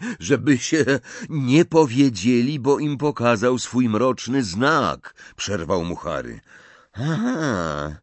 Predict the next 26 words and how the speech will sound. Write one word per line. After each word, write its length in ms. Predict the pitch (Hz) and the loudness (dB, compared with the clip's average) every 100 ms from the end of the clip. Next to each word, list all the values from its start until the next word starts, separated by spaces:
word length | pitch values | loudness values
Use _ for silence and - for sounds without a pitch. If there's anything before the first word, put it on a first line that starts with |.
| _ - _ | _ -20 _
mhm, 520 | 101 110 110 147 139 127 | -8 -6 -6 -4 0 0
mroczny 540 | 135 165 - 170 175 | 0 -2 -6 -6 -6
znak, 720 | 147 139 127 104 101 - - 165 | -4 -2 0 0 0 -4 -8 -8
a 120 | 120 | -8
tylko 320 | 113 139 - 165 | -6 -6 -4 -6
nie 180 | 165 | -4
wiemy, 320 | 127 131 123 135 | -2 -2 -2 -4
czy 220 | 143 147 - - - | -6 -8 -10 -20 -8
on 300 | - 123 127 | -2 0 0
go 180 | 117 156 | 2 2
ma”, 420 | 156 254 - - 78 | 2 -2 -2 -6 -6
zauważyła 680 | 82 92 87 90 82 80 | 0 0 0 -2 -2 -4
sceptycznie 600 | - - 92 98 - 87 | -6 -8 -8 -8 -8 -8
Hermiona, 580 | 80 87 87 85 78 98 - - | -6 -6 -4 -4 -2 -4 -8 -16
zwijając 640 | - 82 110 101 95 92 - | -12 -6 0 2 2 -2 -4
pergamin 540 | 95 80 98 87 82 | -4 -2 -2 -2 -4
Rona, 320 | 85 87 95 | -2 0 -2
żeby 200 | 87 82 | -2 -6
znowu 280 | 67 87 87 | -6 -6 -6
czegoś 380 | 85 82 87 73 | -6 -6 -6 -8
z 140 | 64 | -12
nim 280 | 80 85 90 | -10 -8 -6
nie 120 | 101 | -6
zrobił. 480 | 104 107 69 65 64 - - - - - | -4 -4 -4 -10 -14 -16 -20 -20 -20 -12
„Sprawdzimy 1400 | - - 131 131 139 113 107 80 - 90 123 98 69 65 _ | -12 -6 0 2 2 2 -4 -6 -6 -2 -2 -2 -6 -12 _
to”, 280 | - 57 | -10 -10